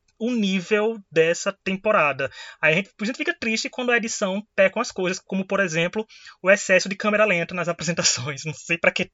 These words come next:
tanto, só tem cinquenta segundos e metade é câmera lenta, mas aí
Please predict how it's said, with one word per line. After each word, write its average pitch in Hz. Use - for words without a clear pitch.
tanto, 190
só 185
tem 190
cinquenta 202
segundos 175
e 175
metade 170
é 175
câmera 165
lenta, 151
mas 160
aí 180